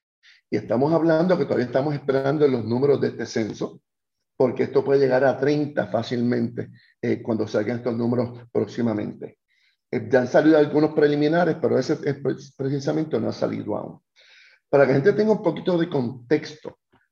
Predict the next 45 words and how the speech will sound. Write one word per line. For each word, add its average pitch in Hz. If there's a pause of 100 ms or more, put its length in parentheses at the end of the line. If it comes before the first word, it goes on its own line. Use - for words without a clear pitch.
(200)
países 147
que 147
se 135
creen 151
ya 160
envejecidos, 127 (520)
como 127
en, 131
en 123
Latinoamérica, 123
tienen 160
un 151
dieciocho 143 (160)
por 107
ciento 107
de 107
enveje-, 98
de 104
población 110
de 113
sesenta 98
años 101
o 98
más. - (280)
Puerto 107
Rico 117
está 135
con 139
veintisiete. - (280)
Cuando 113
tú 135
hablas 147
con 143
la 135
gente 131
de 143
allá, 139
tú 127
dices, 123 (460)
"Pero 107
es 104
que 113
eso 113
es 120
imposible". 120